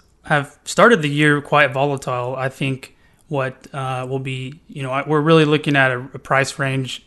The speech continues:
for oil in the fifty-five to sixty-five dollar per barrel range. And I think the first half of this year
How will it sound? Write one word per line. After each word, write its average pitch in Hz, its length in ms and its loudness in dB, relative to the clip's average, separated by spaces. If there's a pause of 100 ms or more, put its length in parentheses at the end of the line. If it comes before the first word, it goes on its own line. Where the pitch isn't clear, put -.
for 147 160 -6
oil 151 520 4 (320)
in 135 360 -8
the 135 80 -10
fifty-five 135 640 -2
to 131 100 -12
sixty-five 127 800 -8 (460)
dollar 123 240 -6
per 139 100 -6
barrel 123 300 -6
range. 123 400 -10
And 127 80 -8
I 131 80 -6
think 139 240 -2
the 135 80 -8
first - 320 -2
half 131 220 0
of 135 60 -6
this 131 220 -8
year 131 320 -6